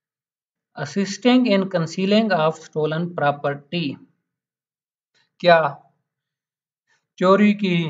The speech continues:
जायदाद है, जेवरात हैं या मोबाइल हैं, वैसे ही रख लेने। चोर कहता है कि अभी रख लो, बाद में ले जाऊंगा। Who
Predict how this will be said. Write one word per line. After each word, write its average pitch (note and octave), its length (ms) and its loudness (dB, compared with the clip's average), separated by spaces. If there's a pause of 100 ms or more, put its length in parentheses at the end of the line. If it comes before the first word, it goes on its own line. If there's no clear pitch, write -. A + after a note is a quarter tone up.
(140)
जायदाद D#3 640 6 (200)
है, C3+ 320 4
जेवरात C#3 600 2
हैं C3+ 340 -6 (240)
या C#3 180 -2 (680)
मोबाइल C#3 540 2 (140)
हैं, B2+ 160 -4 (760)
वैसे G#3+ 260 6
ही F#3+ 100 2
रख D3+ 260 4
लेने। C3 300 -2 (640)
चोर G#3+ 180 4
कहता A3+ 260 4
है B3+ 60 2
कि B3+ 60 -2
अभी G#3 220 0
रख G#3+ 300 0
लो, B3+ 140 4
बाद G3+ 280 2
में D#3 160 -6
ले D#3+ 220 -2
जाऊंगा। C3 420 0 (1500)
Who G#3+ 80 8